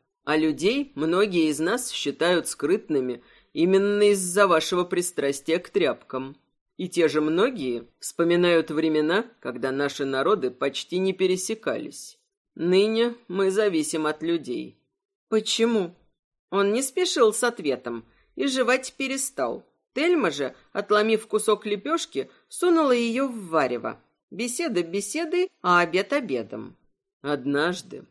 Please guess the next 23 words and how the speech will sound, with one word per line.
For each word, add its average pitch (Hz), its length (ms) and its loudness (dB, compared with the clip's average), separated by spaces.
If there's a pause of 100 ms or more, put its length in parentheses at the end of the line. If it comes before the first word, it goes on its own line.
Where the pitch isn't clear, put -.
(100)
много 156 400 0
лет 156 300 0
тому, 160 420 0 (260)
один 208 420 2
альф 247 320 2
решил, 196 500 0
что 214 280 0
устал 185 440 0
от 131 260 -4
цепей, 180 500 0
которыми 170 500 0
связывает 165 680 -2
его 180 320 2
род. 117 340 -6 (460)
Альвы 190 380 2
ценят 220 520 -6
свободу, 123 720 -6 (200)
и 151 140 0
никто 160 420 0
не 233 180 -2
стал 214 300 0
препятствовать 143 920 -4
ему, 127 320 -8